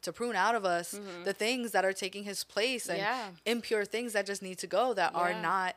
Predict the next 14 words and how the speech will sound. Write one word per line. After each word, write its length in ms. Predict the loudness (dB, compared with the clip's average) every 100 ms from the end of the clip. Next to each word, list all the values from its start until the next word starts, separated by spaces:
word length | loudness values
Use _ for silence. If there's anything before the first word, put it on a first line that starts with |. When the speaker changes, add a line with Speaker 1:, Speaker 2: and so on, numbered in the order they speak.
| -8
Speaker 1:
in, 240 | -10 -10 -16 _ _ -20 -20 _ -14 0
don't 240 | 2 2
reflect 580 | -4 -6 -4 -2 -2 -2
him 180 | -6 -6
and 100 | -10
his 140 | -10
character. 540 | -6 -4 -6 -10 -12 0
Speaker 2:
Yeah, 220 | 2 4
no, 120 | 2 -4
you 140 | 0
actually 320 | 0 0 -6
said 280 | -2 -2 -2
something 460 | -4 -6 -6 -6 -6
to, 520 | -6 -4 -4 -6